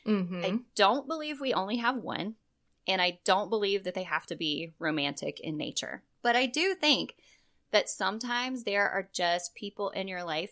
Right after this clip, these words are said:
Speaker 2: who get you. And sometimes it's instant right when you meet them. Sometimes it takes a little while for that to grow.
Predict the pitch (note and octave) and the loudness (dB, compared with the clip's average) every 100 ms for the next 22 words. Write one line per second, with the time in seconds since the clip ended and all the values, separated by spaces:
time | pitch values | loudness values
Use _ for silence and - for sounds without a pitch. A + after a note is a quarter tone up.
0 | - G#3 E3+ _ F3+ D#3+ - C#4+ F#4 G4 | -8 -8 -8 _ -2 -2 -2 -4 -4 -6
1 | _ _ _ _ - - _ G3 F#3+ F#3+ | _ _ _ _ -20 -20 _ 2 2 0
2 | F#3+ B3 C#4 C4 A#3 A#3 A#3 - F3+ - | 0 0 2 2 2 2 -2 2 2 2
3 | G#3+ A#3 C4+ B3 - E3 - E3 F3 A#3 | -4 -2 -2 -4 -4 -4 -4 -8 -2 0
4 | C4 B3 G#3+ G#3 G#3 - G3 G3 F3 E3+ | 0 0 0 -2 -4 -4 -4 -6 -8 -6
5 | A3+ A#3+ A#3 G#3+ G3+ G3+ G3 G3 G3 G3 | -4 -4 -2 0 2 4 6 6 2 0
6 | G3+ F#3+ E3+ - - E3 F#3+ G3 F#3+ | 0 0 0 -2 -4 -2 2 4 4